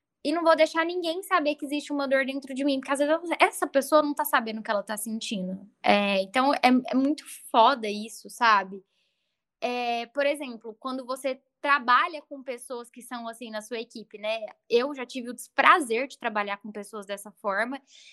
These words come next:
que além de forçarem uma positividade tóxica no ambiente de trabalho o tempo todo, elas reprimem o que você tá sentindo e te diminuem o tempo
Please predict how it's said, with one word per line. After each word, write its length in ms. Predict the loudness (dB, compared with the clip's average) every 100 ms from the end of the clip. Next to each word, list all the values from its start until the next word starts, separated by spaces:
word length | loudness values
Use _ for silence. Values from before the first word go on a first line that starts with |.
| _ -4
que 140 | 6
além 380 | 6 6 0 -12
de 160 | -16 -20 _ _ _
forçarem 640 | -6 -6 -8 -6 -6 -6
uma 140 | -10 -12
positividade 880 | -10 -12 -12 -18 -14 -4 -4 -4 -12 -4
tóxica 580 | -2 -2 -4 -16 -12 -12
no 100 | -12
ambiente 460 | -14 -12 -16 -16 -20
de 100 | -12
trabalho 480 | -4 -4 -2 -4 -6
o 40 |
tempo 360 | -12 -12 -12 -14 -6
todo, 640 | -2 0 0 -2 -10 -12 _ _ _ _ _ -6
elas 460 | -4 -2 -4 -10 -8
reprimem 720 | -8 -8 -8 -10 -10 -12 -12
o 100 | -14
que 80 | -4
você 120 | -4
tá 120 | -2
sentindo 800 | -8 -8 -10 -10 -10 -8 -8 -6 -6
e 80 | -8
te 140 | -8
diminuem 480 | -4 -2 -2 -4 -4
o 40 |
tempo 200 | -4 -4